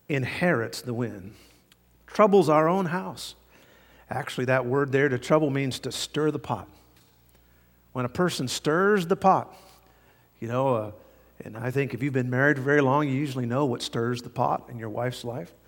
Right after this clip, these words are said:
If you're a wife, you usually know what stirs the pot for your <laughs> husband, you know. If you, uh, if you know somebody, you usually know what stirs the pot. Of course, you don't even have to know some people.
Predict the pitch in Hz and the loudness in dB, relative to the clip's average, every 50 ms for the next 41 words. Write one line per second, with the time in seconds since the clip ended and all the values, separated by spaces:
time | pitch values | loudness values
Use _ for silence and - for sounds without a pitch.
0 | _ - - - - - - - - - - - - - 135 143 139 131 127 139 | _ -20 -20 -20 -20 -20 -20 -20 -20 -20 -16 -14 -8 -4 -2 0 2 4 6 6
1 | 160 175 - 151 143 143 151 190 220 196 175 160 151 143 143 139 139 - - - | 6 6 4 0 -4 -4 -2 -2 -2 -2 -2 -2 0 0 0 0 -2 -4 -6 -4
2 | - 147 147 147 139 123 117 123 120 - 135 139 156 - - - 139 120 117 110 | -2 0 0 0 0 -2 -4 -6 -2 4 6 6 6 6 4 0 -2 0 0 0
3 | 131 127 156 151 - 120 - - 185 160 127 139 127 117 120 160 190 185 - - | 2 2 2 2 0 -4 -6 -6 -6 -6 -6 -6 -4 -4 -6 -6 -8 -10 -14 -18
4 | - - - - 180 165 123 135 - - - - _ - 123 - 151 180 190 190 | -20 -20 -20 -18 -16 -16 -16 -16 -16 -18 -20 -12 _ -8 -4 0 2 4 6 8
5 | 190 180 170 165 160 151 147 143 151 87 82 160 - - - - - - - 160 | 8 8 8 8 8 8 6 6 4 0 -2 -4 -6 -8 -12 -12 -14 -10 -8 -8
6 | 127 135 147 139 135 135 147 170 175 170 - 196 180 170 170 175 185 180 180 196 | -4 -2 -2 0 2 4 6 6 6 4 2 0 2 4 4 4 4 2 2 0
7 | 208 165 170 156 147 135 123 120 120 - - - 143 120 123 131 127 117 127 120 | 0 0 0 0 0 0 0 -2 -2 -6 -6 -4 -4 -2 -2 -2 -4 -4 -6 -2
8 | - 135 143 - - - - 147 139 139 156 165 170 170 170 156 262 - 131 113 | 0 0 0 -2 -4 -6 -6 -6 -4 -4 -4 -2 0 0 0 0 0 -2 -2 -2
9 | 120 156 233 254 147 - - 190 196 233 - 143 127 113 135 185 | 0 2 2 0 0 -4 -6 -6 -6 -6 -6 -8 -8 -8 -8 -10